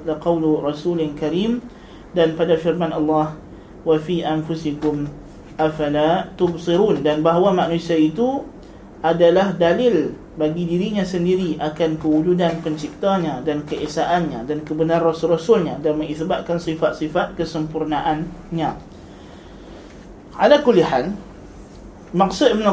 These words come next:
Qayyim rahimahullah adalah, uh, kita kata, beliau menjelaskan bahawa memang ini adalah realiti.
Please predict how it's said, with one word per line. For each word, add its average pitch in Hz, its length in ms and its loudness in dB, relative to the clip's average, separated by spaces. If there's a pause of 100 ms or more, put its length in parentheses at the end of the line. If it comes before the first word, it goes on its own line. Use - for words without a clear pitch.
Qayyim 240 240 4
rahimahullah 156 720 0 (240)
adalah, 165 560 2 (1120)
uh, 143 640 4
kita 160 240 -4
kata, 202 480 -4 (1120)
beliau 190 640 2 (240)
menjelaskan 170 720 0
bahawa 147 480 -2
memang 226 480 -2 (240)
ini 196 240 -4
adalah 165 400 2
realiti. 147 320 0